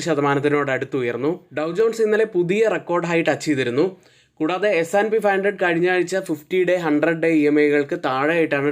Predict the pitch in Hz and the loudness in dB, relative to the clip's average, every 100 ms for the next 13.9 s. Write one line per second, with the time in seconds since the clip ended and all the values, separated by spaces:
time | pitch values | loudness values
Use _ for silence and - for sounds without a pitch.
0 | 135 127 123 131 117 117 139 202 _ _ | -2 -4 -2 -4 -6 -6 -6 -8 _ _
1 | _ _ - 160 185 196 - 156 165 165 | _ _ -4 0 2 0 -2 0 2 2
2 | 151 156 156 151 165 151 139 135 139 147 | 2 2 2 2 -2 -2 -2 -2 -2 -2
3 | 147 135 127 190 185 - 127 139 143 139 | -2 -4 -4 -4 -4 -6 -6 -4 -2 -2
4 | 135 135 131 123 143 170 139 - 135 139 | 0 -2 0 0 0 -2 -4 -4 -4 -2
5 | 139 127 127 127 120 113 110 175 - _ | -4 -4 -4 -6 -6 -6 -4 -6 -8 _
6 | _ 175 202 175 156 196 214 214 208 190 | _ -12 -4 -2 -2 0 -2 2 2 2
7 | 214 220 247 - - 185 180 196 185 180 | 0 -2 -4 -6 -6 -4 -2 0 0 2
8 | 180 156 165 156 143 160 185 180 143 156 | 0 2 2 2 2 0 -2 -4 -2 0
9 | 147 147 151 151 151 143 139 143 139 - | 2 4 4 2 -2 -2 -2 -2 -4 -6
10 | 139 139 127 131 131 127 202 - _ _ | -2 0 0 0 -2 -2 -2 -6 _ _
11 | _ _ _ _ _ 156 185 185 - 151 | _ _ _ _ _ -4 -2 -2 -2 0
12 | 160 165 160 160 139 _ _ _ _ _ | 2 2 4 2 -2 _ _ _ _ _
13 | _ _ _ _ 139 151 165 202 202 | _ _ _ _ -4 -4 -2 -2 -2